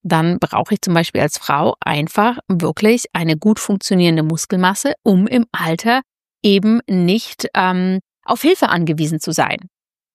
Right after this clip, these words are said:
Ist das immer so lustig, jeden Tag, ich sag's jetzt bewusst überspitzt, ins Fitnessstudio zu gehen,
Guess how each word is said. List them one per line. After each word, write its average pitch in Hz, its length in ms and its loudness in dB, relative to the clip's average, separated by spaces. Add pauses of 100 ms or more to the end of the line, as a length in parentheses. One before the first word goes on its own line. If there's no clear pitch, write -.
Ist - 300 -2
das 285 300 -2
immer 320 400 2
so 233 180 4
lustig, 247 640 0
jeden 247 400 0
Tag, 226 560 -2
ich - 120 -10
sag's - 260 -2
jetzt - 180 -4
bewusst 185 420 -2
überspitzt, - 640 -4
ins 190 240 -2
Fitnessstudio 254 720 -2
zu 233 220 -2
gehen, 233 280 2